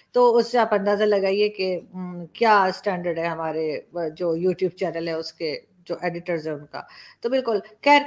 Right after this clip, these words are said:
हम आगे बढ़ते हैं और हम आपको बताते हैं कि जी, ये एक picture हम आपको दिखा रहे हैं और ये जी भावलपुर में जो है हमारे national hero, अ,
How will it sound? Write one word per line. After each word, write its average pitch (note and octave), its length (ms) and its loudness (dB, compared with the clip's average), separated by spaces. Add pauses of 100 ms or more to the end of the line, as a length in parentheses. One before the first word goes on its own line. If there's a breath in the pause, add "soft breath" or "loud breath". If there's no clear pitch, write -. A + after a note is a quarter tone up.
(160)
हम D4 260 4
आगे B3+ 260 4
बढ़ते C#4 260 0
हैं C#4 200 2
और D4 140 2
हम C#4+ 240 2
आपको C4+ 240 0
बताते A3 420 0
हैं A#3+ 200 -2
कि A#3 160 0
जी, B3 440 -2 (180)
ये A3 280 4
एक C#4 120 -2
picture A#3+ 300 -2
हम A3 100 0
आपको G#3+ 240 -2
दिखा G#3 320 0
रहे G#3 140 0
हैं B3 180 -4 (360 loud breath)
और B3+ 380 6
ये B3+ 460 2
जी C#4 180 -2
भावलपुर B3+ 840 2
में A#3+ 220 2
जो A3+ 100 2
है A#3+ 380 0 (960)
हमारे A#3 420 4
national B3+ 500 0
hero, A3+ 580 2 (320 loud breath)
अ, A3 320 10